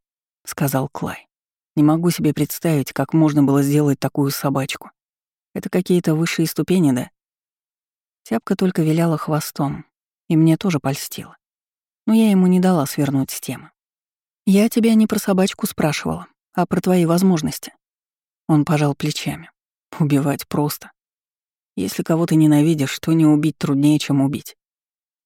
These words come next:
Ну и ещё я нашёл у букиниста ерундовую книжку. Не гримуара, а так. Переписанный лет семьдесят назад и изданный кусок гримуара. С издательским предисловием в духе:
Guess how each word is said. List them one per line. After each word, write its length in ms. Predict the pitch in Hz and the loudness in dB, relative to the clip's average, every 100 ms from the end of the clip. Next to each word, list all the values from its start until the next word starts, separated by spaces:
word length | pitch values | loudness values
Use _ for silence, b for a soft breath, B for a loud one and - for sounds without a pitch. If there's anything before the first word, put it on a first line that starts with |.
| _ | _
Ну 100 | - | -2
и 80 | 196 | 2
ещё 380 | 147 135 - 147 | 4 2 0 0
я 180 | 135 131 | 2 0
нашёл 360 | 131 - 156 | -2 -2 0
у 40 | 143 | 2
букиниста 560 | 143 - 156 156 - | 0 2 2 2 0
ерундовую 480 | 139 143 147 139 135 | 0 2 2 2 0
книжку. 460 | - 147 135 - - _ _ _ _ _ _ _ - | 0 0 0 -8 -20 _ _ _ _ _ _ _ -4
Не 160 | 214 180 | 2 2
гримуара, 640 | 160 165 175 139 131 104 | 4 4 4 2 -2 -8
а 40 | - | -8
так. 320 | - - _ _ _ _ _ _ _ - | -10 -10 _ _ _ _ _ _ _ -4
Переписанный 640 | 156 151 180 - 151 135 | -2 0 0 0 2 2
лет 180 | 131 131 | 0 -4
семьдесят 540 | - 151 143 139 123 - | 0 2 2 0 -6 -2
назад 340 | 139 151 139 | 0 0 0
и 140 | 143 147 | 0 0
изданный 360 | 143 139 135 | 2 2 0
кусок 340 | - 147 147 143 | -2 -2 0 0
гримуара. 580 | 147 143 135 131 - _ _ _ _ _ _ _ _ _ _ _ | 2 2 0 -4 -12 _ _ _ _ _ _ _ _ _ _ _
С 120 | - - | -8 -4
издательским 800 | 151 160 - 139 - - 139 139 | 0 0 0 -4 -2 0 2 0
предисловием 800 | 151 147 151 - 170 139 135 139 | 0 0 0 0 0 0 0 0
в 60 | 151 | 0
духе: 340 | 156 - | 0 0